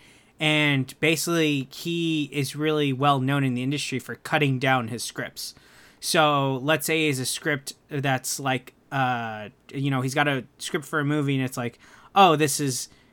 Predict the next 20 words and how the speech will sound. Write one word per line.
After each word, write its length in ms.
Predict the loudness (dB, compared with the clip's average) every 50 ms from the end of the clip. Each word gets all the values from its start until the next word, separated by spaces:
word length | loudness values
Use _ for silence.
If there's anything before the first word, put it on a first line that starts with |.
| _ _ _ -2
uh, 460 | 2 2 4 4 4 4 2 2 0 -2
a 80 | -2
hundred 280 | 0 0 2 2 2 0
and 100 | 0 0
twenty 240 | 0 -2 -2 0 2
minutes. 300 | 2 2 0 -2 -2 -4
I'm 100 | -4 -2
gonna 240 | 0 -2 -2 -4 -4 -2
break 240 | -2 -2 0 -2 -4
it 100 | -4 0
down 240 | 2 2 2 2 0
to 140 | -4 -6 -6
sixty 380 | -4 -4 -6 -4 -2 -2 0
minutes 260 | 0 0 -2 -4 -6
and 60 | -8 -8
then 80 | -8
fill 260 | -8 -6 -6 -6 -6
it 80 | -6 -8
with 400 | -8 -10 -10 -10 -12 -18 -20 -20 _ _ _
stuff," 460 | -8 -4 -2 -2 -2 -2 -4 -12 -18